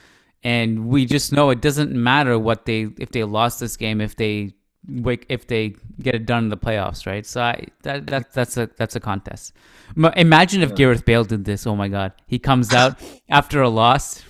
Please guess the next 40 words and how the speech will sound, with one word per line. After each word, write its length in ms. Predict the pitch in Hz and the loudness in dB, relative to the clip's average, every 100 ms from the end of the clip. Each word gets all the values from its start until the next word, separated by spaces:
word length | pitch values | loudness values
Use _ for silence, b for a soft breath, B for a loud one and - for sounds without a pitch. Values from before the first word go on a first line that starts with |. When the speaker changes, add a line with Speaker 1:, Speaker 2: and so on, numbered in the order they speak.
| - | -2
Speaker 1:
brings 200 | 151 147 147 | 0 4 2
out 100 | 135 | 2
some 140 | 139 | 0
chicken 340 | - 139 139 | 0 0 2
wings 220 | 135 139 131 | 4 2 2
and 120 | 120 | 2
a 40 | |
Wales 320 | 113 120 135 - | 2 2 0 -2
flag 340 | 135 131 131 | -2 0 -2
and 80 | 123 | -4
starts 280 | - 123 - | -2 -4 -2
laughing. 420 | 113 117 147 151 - | 0 2 0 -2 -6
<laughs> 1300 | - - - - - - _ 170 185 - - - | -14 -14 -16 -16 -18 -20 _ -16 -16 -20 -20 -8
My 260 | 113 113 104 | -2 0 0
God, 400 | 104 110 104 98 | -2 0 0 0
murder. 480 | 110 120 117 101 95 | 4 4 4 0 -2
I 100 | 120 | 0
don't 160 | 135 | 0
think 140 | 123 113 | -2 -4
he'd 120 | 107 | -2
make 220 | 110 110 | -2 -2
it 80 | 107 | -2
back 200 | 104 - | -4 -2
home 440 | 107 117 98 - - | -4 -4 -10 -14 -12
after 220 | - 98 | -10 -6
that. 300 | 95 107 - _ | -4 -4 -8 _
Speaker 2:
Or 180 | 123 131 | 0 2
he's 160 | 139 - - | 2 -2 -2
sitting 220 | 156 139 | -2 0
there 180 | 131 123 | 0 0
with, 180 | 131 - | -2 -6
with 160 | 131 - | -8 -6
two 200 | 151 131 | -8 -2
golf 420 | 131 127 120 113 | 0 0 -2 -8
balls 440 | 110 107 101 101 110 | -6 -4 -6 -10 -16
in 80 | |
the 140 | 107 107 | -18 -20
interview, 440 | 104 104 101 95 92 | -20 -20 -20 -20 -18
just 220 | 98 - | -20 -8
going. 240 | 107 98 | -6 -6